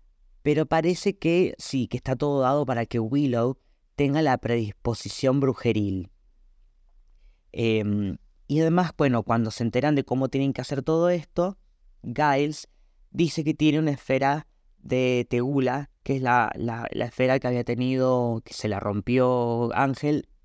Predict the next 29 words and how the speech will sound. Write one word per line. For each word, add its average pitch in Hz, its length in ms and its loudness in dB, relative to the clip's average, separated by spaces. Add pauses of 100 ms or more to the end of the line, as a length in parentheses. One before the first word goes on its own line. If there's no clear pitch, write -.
(120)
a, 104 440 0 (1080)
a 113 200 -4 (180)
la 110 120 0
señorita 127 340 0
Calendario, 131 420 2
que 127 120 -2
fue - 160 -4
a 110 40 0
comprarla 117 540 2
a 104 60 0
ella 113 300 0 (260)
a - 80 -8
este 101 160 -4
lugar 113 300 2
rarito. 107 480 -2 (1600)
Em, 110 760 2 (1400)
bueno, 113 380 2 (800)
vamos, 156 400 4
vamos 156 280 2
con, - 220 -4
vamos 135 260 0
por 104 240 -4
parte 123 340 2
porque 104 220 -2
son 117 180 -2
como 113 200 0
muchas 113 360 -2
cosas, 98 360 -6
pero 98 260 0